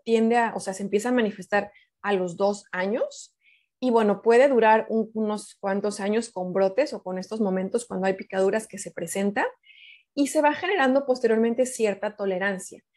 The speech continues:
De manera que después de los diez años es raro, o bueno, digo, puede ocurrir, pero es raro que un prurigo por insectos persista, sino que ya se va generando tolerancia a las picaduras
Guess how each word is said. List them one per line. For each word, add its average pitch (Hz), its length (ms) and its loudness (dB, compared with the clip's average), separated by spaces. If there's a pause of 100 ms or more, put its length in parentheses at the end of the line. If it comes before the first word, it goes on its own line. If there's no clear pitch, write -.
(180)
De 214 140 4
manera 233 360 2
que 254 140 2
después 240 480 2
de 339 100 -2
los 226 220 -2
diez 226 340 -2
años 208 540 -6 (280)
es 226 260 2
raro, 233 440 2
o 185 100 -8
bueno, 190 220 -2
digo, 170 220 -4
puede 202 200 0
ocurrir, 214 340 -2
pero 196 160 0
es 208 100 -2
raro 208 220 -4
que 208 100 -14
un 196 160 -8
prurigo 196 400 -4
por 180 120 -8
insectos 185 420 -14
persista, 190 580 -6 (460)
sino 302 380 2
que 277 120 0
ya 247 140 4
se 262 140 0
va 254 100 2
generando 254 440 0
tolerancia 233 460 -2
a 294 40 -4
las 285 120 -6
picaduras 302 640 0